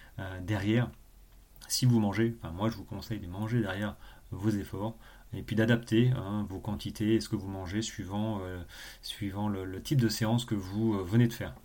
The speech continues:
Voilà. Mais dans tous les cas, déjà, buvez un verre d'eau minimum,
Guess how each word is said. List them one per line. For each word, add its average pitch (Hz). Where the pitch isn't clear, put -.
Voilà. 85
Mais 101
dans 104
tous -
les 123
cas, 131
déjà, 117
buvez 110
un 117
verre 117
d'eau 110
minimum, 117